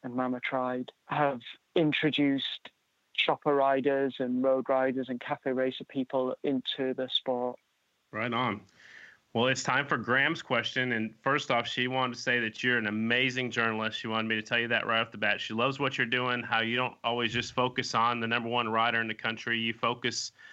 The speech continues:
Speaker 2: on a lot of different things, and she loves that about, about what you do. But her question is, what are your thoughts on the updates to the rules package for American racing?
Speaker 1: Is Graham talking about the Super Twins?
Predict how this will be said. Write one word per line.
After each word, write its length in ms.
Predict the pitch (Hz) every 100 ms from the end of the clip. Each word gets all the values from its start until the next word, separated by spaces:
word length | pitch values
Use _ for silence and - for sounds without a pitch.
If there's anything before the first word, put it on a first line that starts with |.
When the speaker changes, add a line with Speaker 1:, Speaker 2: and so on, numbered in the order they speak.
| - -
Speaker 2:
on 220 | 113 113
a 60 | 110
lot 280 | 113 123 117
of 80 |
different 480 | 107 120 80 - -
things, 280 | 113 107 101
and 100 | 104
she 160 | - 113
loves 260 | 117 120
that 160 | 117 110
about, 400 | 107 113 113 - -
about 380 | 107 107 110 107
what 220 | 113 107
you 60 | 107
do. 280 | 113 123 107
But 200 | 104 - - - -
her 140 | 131
question 380 | 135 151 170 139
is, 220 | 127 123
what 220 | 117 131
are 40 | 147
your 120 | 143
thoughts 340 | 135 131 131
on 120 | 117 120
the 120 | 113
updates 380 | 127 127 117 -
to 60 | 110
the 120 | 107
rules 380 | 110 143 131 -
package 560 | 131 123 117 104 -
for 280 | - 113 107
American 460 | 104 107 107 107 98
racing? 440 | 98 101 78 - _ _ _ _ _ _ _ _ _ _ _ _ _ _ -
Speaker 1:
Is 120 | 202 170
Graham 360 | - 208 208
talking 400 | 202 202 196 190
about 340 | 185 190 180 -
the 120 | 165 -
Super 280 | 208 208 233
Twins? 640 | - 262 262 277 285 277